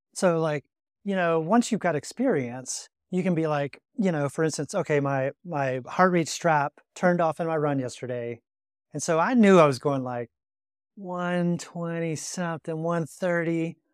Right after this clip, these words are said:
knew I was in there. And then it was like, you know, one sixty-two. I was like, "Psst, get out of here with that."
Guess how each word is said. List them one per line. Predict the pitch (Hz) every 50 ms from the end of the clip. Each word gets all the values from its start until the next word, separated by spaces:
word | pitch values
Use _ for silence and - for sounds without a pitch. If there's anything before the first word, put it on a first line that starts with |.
| _ _ _
knew | 247 240 226 214
I | 196
was | 185 143 180
in | 185 170
there. | 165 160 147 139 131 123 - _ _ _ _ _
And | - 160 160
then | 170 160
it | 160
was | 143 143 135 143
like, | 143 135 135 131 127 _ -
you | 170
know, | 131 113 110
one | 120 139 139 139 131
sixty-two. | - 143 135 - 139 127 - 143
I | 135 127
was | 117 117
like, | 113 - -
"Psst, | - - - -
get | - 143 135
out | 113 107
of | 101
here | 107 113
with | 110 107 -
that." | 117